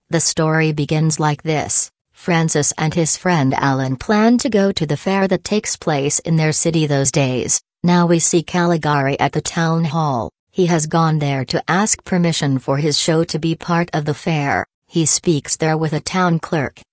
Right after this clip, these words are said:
He asks what the show is about after making him wait. Caligari replies that it consists of showing a somnambulist. He finally gets permission. Now we see that fair and a lot of people in it. Caligari is there with his very sinister appearance.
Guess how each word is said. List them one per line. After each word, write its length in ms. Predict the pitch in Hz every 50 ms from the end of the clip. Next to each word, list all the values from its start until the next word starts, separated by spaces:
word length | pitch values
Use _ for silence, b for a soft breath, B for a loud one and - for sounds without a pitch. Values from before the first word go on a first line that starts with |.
| _ _ -
He 180 | - 190 190 -
asks 440 | - 202 202 196 - - - - -
what 160 | 202 190 185
the 100 | - 202
show 340 | - - - 139 131 123 120
is 180 | 107 147 143
about 320 | 147 143 147 135 135 131 -
after 380 | - 175 185 202 - - 170 165
making 380 | 180 180 185 175 - 143 127
him 280 | 120 147 139 135 135 131
wait. 440 | 139 165 156 123 - - - - - _ _ _ _
Caligari 680 | - - 175 170 175 165 151 185 190 185 185 185 185
replies 580 | 180 170 160 - - 175 156 147 147 165 170 -
that 220 | 165 175 160 143
it 120 | 143 135 -
consists 600 | - 160 151 135 - - 208 180 - - - - -
of 140 | 160 151
showing 400 | - - - 170 165 165 160 160
a 60 | 147 147
somnambulist. 1120 | - - 160 147 139 143 147 151 156 160 160 165 156 147 139 131 127 120 123 - - - - _ _ _ -
He 100 | 220 220
finally 540 | - - 185 185 190 196 196 185 185 180 170
gets 320 | 160 185 175 - - -
permission. 600 | - - 156 156 175 175 - - 135 127 123 127 - _ _ _ -
Now 220 | 175 175 175 175
we 140 | 170 175 165
see 320 | - - - 233 233 233
that 160 | 220 202 185 -
fair 280 | - - 202 196 -
and 140 | - 170 165
a 80 | 160 156
lot 240 | 160 160 165 165
of 160 | 160 147 - -
people 400 | - 190 175 - 180 175 175 -
in 140 | - 160
it. 200 | 147 104 - - - _ _ _ _
Caligari 680 | - - 175 170 175 165 151 151 147 147 147 147 143 139
is 200 | - - 160 160
there 220 | 175 175 175 180
with 160 | 180 180 170
his 200 | 170 170 156 147
very 340 | 151 160 165 170 170 175 170
sinister 580 | 165 - - 202 202 214 208 - - - 196 196 -
appearance. 760 | - 165 - 180 170 156 147 139 127 - 95 - - -